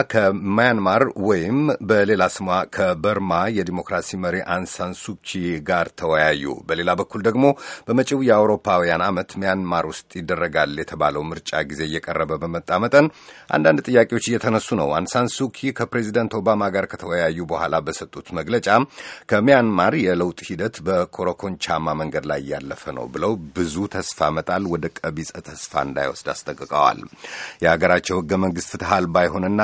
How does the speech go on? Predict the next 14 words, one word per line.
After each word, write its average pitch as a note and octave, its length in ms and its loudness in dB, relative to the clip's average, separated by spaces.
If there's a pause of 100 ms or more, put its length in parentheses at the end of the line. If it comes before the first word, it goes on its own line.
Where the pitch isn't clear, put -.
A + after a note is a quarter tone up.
(140)
ኢዲሞክራሲያዊ G#2 920 0
ነው G#2 160 4
ብለዋል D2+ 380 2
አንሳን D2+ 400 -2
ሱቺ። - 280 -10 (640)
ፕሬዚደንት E2+ 460 2
ኦባማ G2 320 4 (480)
ከጋዜጠኞች D#2+ 640 -2
ጋር E2+ 200 0
ሲነጋገሩ F#2+ 580 2 (600)
ሰዎች C#3+ 420 6
ቤተሰቦቻቸው A2+ 920 2 (100)
ባሏቸው G#2 600 4
ግንኙነቶች F#2+ 640 -2